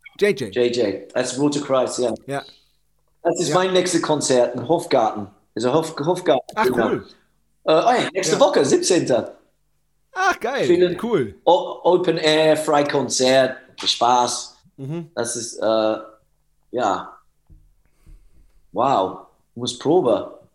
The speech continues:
Speaker 2: Letz-, <laughs> letztes Mal war eineinhalb Jahre vor. Ja.
Speaker 1: Wahnsinn, ja.
Speaker 2: Ja.
Speaker 1: Krass. Wahnsinn, verrückt.
Speaker 2: Äh, aber
Speaker 1: Ja.
Speaker 2: war es gut mit den Konzerten nächstes Jahr? Ich war,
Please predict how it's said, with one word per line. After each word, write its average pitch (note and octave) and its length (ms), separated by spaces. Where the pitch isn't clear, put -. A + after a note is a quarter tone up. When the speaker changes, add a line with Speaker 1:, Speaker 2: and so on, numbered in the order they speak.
Speaker 2:
Letz-, C#3+ 380
<laughs> - 320
letztes G#3 340
Mal F#3+ 300
war D3+ 560
eineinhalb C#3+ 340
Jahre D#3+ 200
vor. G#2 440
Ja. G#2 280
Speaker 1:
Wahnsinn, A2+ 480
ja. G2+ 60
Speaker 2:
Ja. A2 200
Speaker 1:
Krass. - 360
Wahnsinn, A2 460
verrückt. A#2 360
Speaker 2:
Äh, A#2+ 200
aber C3 160
Speaker 1:
Ja. A2 200
Speaker 2:
war C3+ 160
es C3+ 160
gut F3 220
mit D3+ 160
den C3+ 240
Konzerten C#3 520
nächstes B2+ 340
Jahr? D#3 260
Ich F#3 160
war, F3+ 360